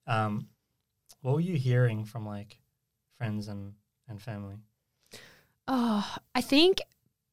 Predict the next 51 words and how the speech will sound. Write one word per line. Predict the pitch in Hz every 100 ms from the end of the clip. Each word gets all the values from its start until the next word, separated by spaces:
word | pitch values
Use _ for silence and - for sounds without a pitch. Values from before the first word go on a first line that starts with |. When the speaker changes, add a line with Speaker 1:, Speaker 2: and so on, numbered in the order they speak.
| _
Speaker 2:
people | - 233 240 - 226 214 190
really | 214 214 208
enjoyed | 175 202 202 208 202
it |
in | 208
a | 196
different | 208 202 180
light. | 185 175 -
So, | - 214
like, | 202
obviously | 208 214 - 208
people | 214 202
had | 185
listened | 185 - 190
to | 185 190
some | - 196
previous | - 185 190
podcasts | - 175 180 165 190
I've |
Speaker 1:
Yeah. | 165 175
Speaker 2:
done | 170 -
with | 175
a |
company, | - 240 220 196 180
which | 170 -
was, | 185 156 - - - - _
like, | 208 202
a |
lot | 202 196
more | 196 185
serious | - 185 185 226 330 - -
Speaker 1:
Yeah. | 123
Speaker 2:
chat. | 214 277 - - - - -
Whereas, | 226 220
oh, |
this | 202 196 240
is |
a | 214
lot | 208 185
more | 185
laid | 180 180
back | 175 170
and | 185
fun | 165 185 175
and, | 175 175 - 190
like, | 185
relatable, | 240 190 180 240 165 -
I |
Speaker 1:
Oh, |
Speaker 2:
guess. | - - - 107 104
Speaker 1:
fun. | - 160 101